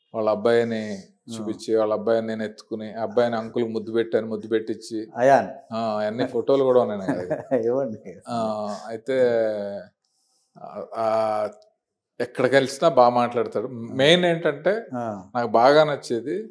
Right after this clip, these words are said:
Speaker 2: ఆ.
Speaker 1: ఆ, ఫ్యామిలీ మ్యాన్.
Speaker 2: ఆ.
Speaker 1: పిల్లల్ని కానీ, ఫ్యామిలీని కానీ ఎంజాయ్ చేస్తూ ఉంటాడు.
Speaker 2: ఉమ్.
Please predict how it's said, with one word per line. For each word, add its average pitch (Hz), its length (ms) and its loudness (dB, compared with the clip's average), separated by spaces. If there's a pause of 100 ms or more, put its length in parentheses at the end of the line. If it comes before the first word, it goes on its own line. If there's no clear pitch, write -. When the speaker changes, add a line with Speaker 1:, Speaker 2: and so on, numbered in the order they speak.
Speaker 2:
ఆ. 104 200 -12 (280)
Speaker 1:
ఆ, 107 360 -8
ఫ్యామిలీ 139 360 2
మ్యాన్. 104 240 -2 (460)
Speaker 2:
ఆ. 107 380 -8 (600)
Speaker 1:
పిల్లల్ని 123 360 4
కానీ, 117 360 -2
ఫ్యామిలీని 123 520 -2
కానీ 131 180 -4
ఎంజాయ్ 131 300 4
చేస్తూ 123 320 4
ఉంటాడు. 92 320 -10
Speaker 2:
ఉమ్. 107 260 -12